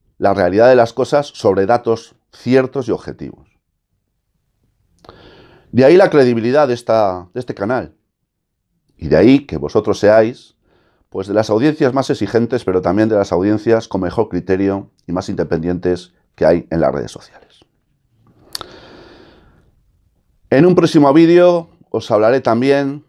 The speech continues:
de las mentiras que nos están contando sobre la inflación,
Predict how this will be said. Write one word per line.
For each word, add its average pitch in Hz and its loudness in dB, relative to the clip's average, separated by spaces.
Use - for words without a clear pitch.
de 101 -4
las 101 -2
mentiras 104 0
que 110 -4
nos 98 -4
están 101 -6
contando 95 -2
sobre 87 -4
la 87 -4
inflación, 131 -4